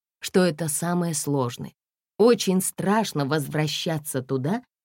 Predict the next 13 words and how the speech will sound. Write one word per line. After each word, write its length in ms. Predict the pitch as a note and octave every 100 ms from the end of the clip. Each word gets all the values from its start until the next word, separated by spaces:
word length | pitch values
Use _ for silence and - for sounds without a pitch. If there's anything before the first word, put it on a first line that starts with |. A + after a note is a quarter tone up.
| _ -
где 280 | G3 F3 A3
ты 100 | G3+
был 220 | E3 A3+
максимально 640 | G3+ G3 - D#3+ D#3+ D#3
успешен. 680 | D3 D3 - C#3 B2+ - - _ _ _ _
Страшно 580 | - - D#4 E4 -
бросить 520 | D#3+ D#3 B3+ B3 E3 D3+
вызов 360 | E3 A#3+ G#3
самому 440 | - D#3 D3+ D3+ D#3+
себе. 460 | - C#3+ D#3 D3+ _ _ _ _ _
Страшно 600 | - - G#3 G#3 - F3
не 140 | E3+
справиться 840 | D3+ - D3+ F3+ F#3 C#3 - -